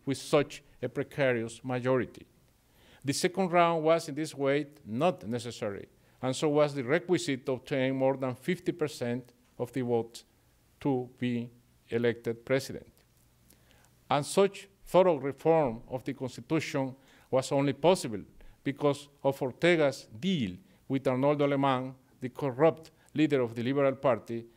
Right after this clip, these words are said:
who in two thousand three was sentenced to twenty years in prison for money laundering, according to illicit acts committed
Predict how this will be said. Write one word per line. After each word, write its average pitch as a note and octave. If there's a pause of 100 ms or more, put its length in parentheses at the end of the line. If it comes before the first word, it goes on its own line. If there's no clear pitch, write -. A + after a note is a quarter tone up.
(200)
who D3
in C3
two E3
thousand D#3
three C3 (360)
was D3+
sentenced A#2+ (240)
to C#3+
twenty E3+
years D3+
in B2
prison C3+
for B2
money D3
laundering, C#3+ (260)
according C#3
to D3
illicit C3+
acts C3+ (180)
committed B2